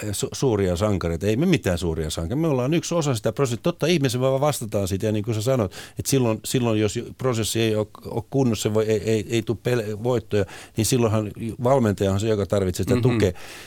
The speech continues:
Speaker 1: Sit voi kyllä olla, että meissäkin kannattaa, jos, joskus katsoo peiliin, että voi olla, että, että,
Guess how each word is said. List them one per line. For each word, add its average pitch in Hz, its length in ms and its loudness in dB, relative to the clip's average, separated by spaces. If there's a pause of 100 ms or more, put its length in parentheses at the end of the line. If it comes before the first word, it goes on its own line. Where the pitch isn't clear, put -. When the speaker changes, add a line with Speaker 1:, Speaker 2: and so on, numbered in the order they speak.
(140)
Speaker 1:
Sit - 300 2
voi 156 200 4
kyllä 151 280 4
olla, 143 180 6
että 120 140 -2
meissäkin 123 440 0
kannattaa, 104 440 0
jos, 107 220 -2 (440)
joskus 110 340 -2
katsoo 104 300 0
peiliin, 95 400 2
että 98 180 -2
voi 120 160 2
olla, 113 160 2
että, - 200 -6
että, 107 220 -2